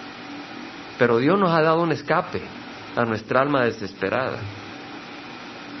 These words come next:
Dice, "Si lo golpeó con un objeto de madera en la mano, por lo cual pueda morir y muere, es un asesino. Al asesino ciertamente se le dará muerte."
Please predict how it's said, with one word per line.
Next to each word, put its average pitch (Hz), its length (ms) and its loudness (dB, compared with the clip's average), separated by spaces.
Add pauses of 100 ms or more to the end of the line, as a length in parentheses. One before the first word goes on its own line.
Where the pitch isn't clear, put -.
(800)
Dice, 180 220 4
"Si 190 140 6
lo 185 100 12
golpeó 180 380 10
con 233 160 8
un 233 120 8
objeto 208 380 6
de 202 100 8
madera 190 320 8
en 202 60 8
la 180 100 8
mano, 190 300 8
por 165 160 4
lo 151 80 8
cual 151 220 6
pueda 202 260 8
morir 190 320 6
y 190 60 8
muere, 185 300 8
es 175 120 0
un 196 120 6
asesino. 185 600 2
Al 143 200 6
asesino 180 520 0
ciertamente 175 760 2
se 170 160 0
le 143 80 4
dará 160 240 6
muerte." 226 480 2